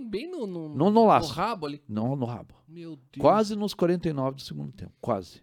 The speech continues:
Speaker 1: Caramba, Zé. E aí chegou lá, é uma vitória, né? Obviamente, chega
Speaker 2: Ah,
Speaker 1: lá,
Speaker 2: é, exato.
Speaker 1: passa um filme na cabeça, né? Tudo que
Speaker 2: É.
Speaker 1: você passou. E comida, essas coisas, você leva daí? Tem que levar. Para pra comer? Como é que é?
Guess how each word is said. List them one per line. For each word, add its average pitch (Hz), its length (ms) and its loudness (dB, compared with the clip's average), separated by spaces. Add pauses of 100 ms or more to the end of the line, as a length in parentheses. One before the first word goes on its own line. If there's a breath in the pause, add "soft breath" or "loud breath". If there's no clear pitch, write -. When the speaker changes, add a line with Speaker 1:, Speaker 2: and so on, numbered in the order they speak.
(120)
Speaker 1:
Caramba, 127 920 -14
Zé. 104 260 -14
E 131 120 -10
aí 160 280 -6
chegou 165 400 -10
lá, 208 140 -8
é 240 60 -6
uma 320 200 -6
vitória, 139 460 0
né? 117 100 -6
Obviamente, 113 480 -4
chega 117 220 -4
Speaker 2:
Ah, - 20 -2
Speaker 1:
lá, 196 400 2
Speaker 2:
é, - 180 -10
exato. 143 440 0
Speaker 1:
passa 143 240 0
um 147 200 -2
filme 214 280 2
na 170 80 -2
cabeça, 139 340 -10
né? 135 100 -10
Tudo 160 200 -18
que 202 60 -4
Speaker 2:
É. - 80 0
Speaker 1:
você 156 60 2
passou. 147 300 0 (180 loud breath)
E 349 60 -8
comida, 349 440 -4
essas 175 180 -4
coisas, 170 200 2
você - 80 0
leva 208 300 -2
daí? 110 220 -6 (340)
Tem - 100 -20
que - 80 -6
levar. 202 380 2 (400)
Para 131 220 0
pra 131 120 0
comer? 156 340 -4
Como 208 120 -8
é 151 60 -4
que - 140 -6
é? 98 100 -10